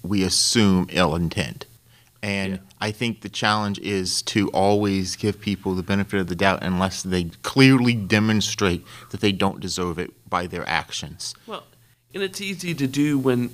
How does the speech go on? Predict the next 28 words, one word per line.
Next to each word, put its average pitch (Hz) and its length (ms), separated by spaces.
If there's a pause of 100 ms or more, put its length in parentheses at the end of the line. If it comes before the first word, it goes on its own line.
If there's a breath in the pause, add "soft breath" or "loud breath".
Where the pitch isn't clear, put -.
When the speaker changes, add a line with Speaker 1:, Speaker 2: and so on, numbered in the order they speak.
(120)
Speaker 2:
especially 139 640
when 120 220
Christians 123 580 (100)
often 117 540
feel 117 300
like 101 320
today 98 440 (420 loud breath)
that 113 160
the 120 100
whole 127 180
culture 120 580
is 92 140
against 101 440
them. 90 160 (800 loud breath)
The 95 120
media, 104 460
politicians, 104 1000
and 90 100 (480 loud breath)
it, - 260 (600)
it 135 140 (500)
makes - 640 (260)
someone, 151 720 (120)
it 120 80
makes 135 260
sense 143 400
to 110 120
conclude 107 800
that, 87 320